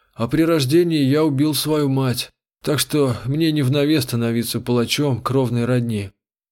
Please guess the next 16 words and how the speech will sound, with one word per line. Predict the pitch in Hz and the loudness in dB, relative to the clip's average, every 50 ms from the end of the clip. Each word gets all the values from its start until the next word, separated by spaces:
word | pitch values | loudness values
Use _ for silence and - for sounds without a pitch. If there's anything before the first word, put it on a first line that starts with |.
| _ _ _ _ _ _ - | _ _ _ _ _ _ -6
На | - 98 95 98 | -4 0 0 0
том, | 98 - 156 160 151 | 0 0 0 0 0
что | - - 143 | 0 0 0
Тамила | 127 123 123 123 139 151 151 143 135 | 2 2 2 2 2 2 2 0 0
тоже | 127 - 160 156 135 127 131 | 0 0 0 0 2 0 -2
входит | 127 - - 143 127 117 113 | -2 0 0 0 0 0 -2
в | - - | -2 -4
число | - 127 113 - - 135 139 | -4 -4 -2 0 0 2 2
его | 131 113 110 107 | 2 2 0 -2
кровных | - - 123 135 123 117 113 107 - | -2 0 0 2 2 0 -2 -2 -2
родственников, | 120 135 151 139 127 - 147 139 135 131 131 131 120 - - - - _ - | 0 0 0 0 -2 -2 -2 -2 -2 -2 -2 -2 -4 -4 -10 -20 -20 _ -10
она | - 98 95 101 113 131 | -6 -4 0 0 0 0
предпочла | 127 139 143 143 139 - 143 135 - - 143 139 | 0 -2 -4 -4 0 0 0 0 0 0 0 0
не | 139 131 131 | 0 0 0
заострять | 117 131 135 131 127 - 135 143 135 117 123 - | 2 0 0 0 -2 -2 0 0 0 0 -2 -4
внимание. | 107 107 107 107 107 101 98 95 98 92 95 - | -4 -4 -2 -2 -2 -4 -4 -6 -8 -10 -10 -12